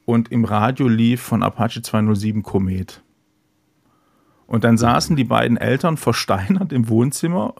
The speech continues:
nicht wissend, warum auf einmal die Stereoanlage angeht und dieses Lied lief. Und die gucken sich an, so haben sie es mir erzählt, die gucken sich an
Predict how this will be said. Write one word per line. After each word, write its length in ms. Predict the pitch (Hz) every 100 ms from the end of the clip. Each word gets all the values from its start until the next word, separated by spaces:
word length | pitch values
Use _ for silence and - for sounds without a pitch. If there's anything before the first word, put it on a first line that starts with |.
| -
nicht 360 | 107 143 - 127
wissend, 340 | 143 151 120
warum 320 | 113 110 120
auf 160 | - -
einmal 240 | 117 117
die 80 | 110
Stereoanlage 640 | - 135 151 101 98 98
angeht 260 | 101 101 104
und 120 | 101
dieses 260 | 104 101 -
Lied 220 | 131 - -
lief. 380 | 123 175 - - _ - - - _ _ _ _ _ -
Und 180 | 113
die 60 | 110
gucken 320 | - 147 151
sich 300 | 113 113 -
an, 380 | 101 117 175 240
so 140 | - 104
haben 120 | 107
sie 60 | 107
es 100 | 120
mir 140 | 107
erzählt, 420 | 104 - 139 160
die 60 | 120
gucken 260 | 123 120
sich 240 | 107 -
an 120 | -